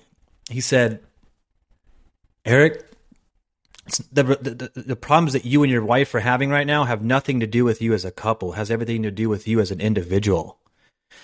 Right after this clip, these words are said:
And until both of you s-, take a step back and, and become healthy individuals, you will never have a healthy whole relationship."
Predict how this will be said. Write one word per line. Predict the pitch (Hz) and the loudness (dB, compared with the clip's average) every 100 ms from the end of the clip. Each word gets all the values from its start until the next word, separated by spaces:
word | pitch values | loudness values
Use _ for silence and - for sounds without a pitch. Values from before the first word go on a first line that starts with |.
| - - | -12 -4
And | |
until | 110 - 139 117 | -4 0 0 0
both | - - 147 156 | 0 4 4 4
of | 110 | 0
you | 120 147 127 - | 4 4 2 -4
s-, | - - | -8 -6
take | - 135 | -2 -2
a | |
step | 113 - 127 104 | -2 0 0 0
back | 110 127 - | 0 0 0
and, | 110 104 | -8 -8
and | - 104 | -10 -8
become | 110 - 127 117 - | -8 -4 -4 -4 -4
healthy | - 131 123 110 | -2 0 0 -4
individuals, | 110 98 107 131 143 147 - - | -2 -2 -2 0 0 0 -4 -8
you | 120 | -4
will | 113 | -4
never | 104 120 135 | 0 0 0
have | 107 113 104 | 0 -2 -2
a | |
healthy | 92 120 110 107 | -2 -2 -2 -6
whole | 98 107 | -2 -2
relationship." | 98 107 160 - - - | 0 0 -2 -4 -12 -14